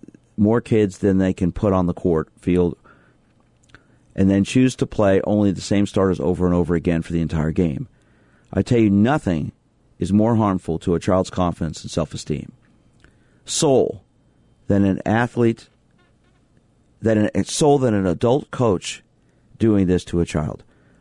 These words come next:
On one hand, the coach gave the child the impression that he or she thought the talent was good enough to be in the team, to contribute, and be further developed to include the stressors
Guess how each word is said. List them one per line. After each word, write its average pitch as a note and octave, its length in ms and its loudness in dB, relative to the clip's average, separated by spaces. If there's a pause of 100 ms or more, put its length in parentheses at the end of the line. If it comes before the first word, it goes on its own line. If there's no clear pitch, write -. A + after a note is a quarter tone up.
(120)
On F#2+ 200 2
one C3 220 2
hand, A#2 340 2
the G2+ 80 -4
coach A2 320 -2
gave A2 240 2
the A2+ 60 -4
child G#2+ 320 2
the G#2 100 4
impression G2 440 -2
that F#2 80 2
he F#2+ 80 0
or G2 100 2
she F#2+ 180 0
thought F#2+ 240 -2
the - 80 -8
talent G2 240 -2
was E2+ 140 -6
good G2 140 0
enough F#2+ 160 -2
to E2+ 60 -12
be F#2 140 2
in F#2 80 2
the F2+ 80 -2
team, F2+ 360 0
to - 100 -8
contribute, F#2+ 580 -2 (360)
and F2+ 120 -6
be F#2+ 80 2
further G2+ 340 0
developed F#2 420 -2
to G2 60 0
include G2 300 -2
the F2 80 -8
stressors G2 680 -2